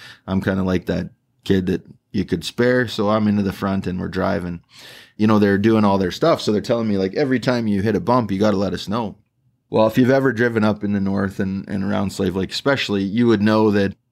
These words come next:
I basically would have had to just say, "Bump, bump, bump," <laughs> all the way back to town.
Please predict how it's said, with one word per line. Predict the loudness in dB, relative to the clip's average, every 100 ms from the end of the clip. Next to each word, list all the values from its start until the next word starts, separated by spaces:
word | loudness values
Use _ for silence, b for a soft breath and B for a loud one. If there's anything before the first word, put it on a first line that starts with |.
| -4
I | -2
basically | 2 0 0 0
would | 0 0
have | -2
had | -2
to | -4
just | -4 -4
say, | -6
"Bump, | -6 -4 -4 -8 _ _ -8
bump, | -6 -6 -10 _ _
bump," | -8 -6 -6 -12 _ -8
<laughs> | -8 -8 -20 _ _
all | 0 2
the | 4
way | 2 2
back | -2 -4 -6
to | -4
town. | 0 0 0